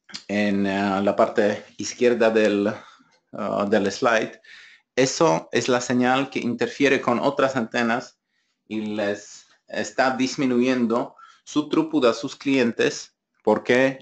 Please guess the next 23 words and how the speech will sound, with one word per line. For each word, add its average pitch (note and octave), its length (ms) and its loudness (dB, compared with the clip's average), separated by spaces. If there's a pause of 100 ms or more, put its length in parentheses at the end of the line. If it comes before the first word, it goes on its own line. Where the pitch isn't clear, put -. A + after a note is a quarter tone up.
les A2 260 -4
está G#2+ 280 -4
interfiriendo A#2 680 0
a A2 60 -4
sus A2 180 -10
antenas. G2 540 -6
Entonces, A2 500 -6 (680)
esto D#3 420 -2
con A#2 160 -2
nuestras C3 320 -6
antenas B2 580 -4
no B2+ 320 -2
puede A#2+ 240 2
suceder A#2 680 0
porque F#2+ 280 -2
en G2+ 100 0
la F#2+ 120 0
parte A2+ 260 0
derecha A2+ 340 2
del G#2+ 200 0
slide A2 280 -2
pueden G#2+ 280 2
ver G#2 260 2